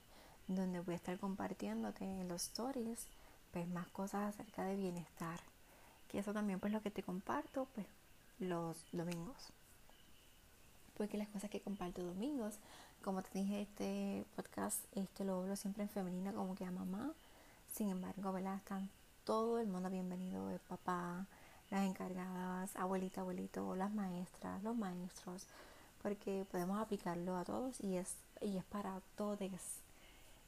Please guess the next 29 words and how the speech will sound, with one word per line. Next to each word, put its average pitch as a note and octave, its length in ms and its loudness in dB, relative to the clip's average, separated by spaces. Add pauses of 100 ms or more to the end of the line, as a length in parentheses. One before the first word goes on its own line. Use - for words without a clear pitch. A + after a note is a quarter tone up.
(200)
Simplemente, G#3+ 840 0
pues, F3 240 -4
es F3+ 100 -2
más, F3+ 280 -2 (160)
este, F#3+ 260 -6 (1300)
eh, F#3 360 2
si G3 100 0
hablo F#3+ 200 0
como F#3+ 200 2
en G3 120 4
femenino, A3 720 2 (120)
igual F#3 320 2
que G#3+ 100 -4
cuando F3+ 200 0
digo F#3+ 240 2
hija, G#3 480 2 (360)
es F#3 100 4
porque G3 200 2
tengo E3+ 180 2
dos E3 220 0
hijas, E3+ 400 2 (540)
este, F#3 340 0
pero - 160 2
igual F3 220 4
es F3 100 2
para F3+ 220 2
los E3+ 300 0
hijos, D#3+ 600 0
¿verdad? F3+ 220 -2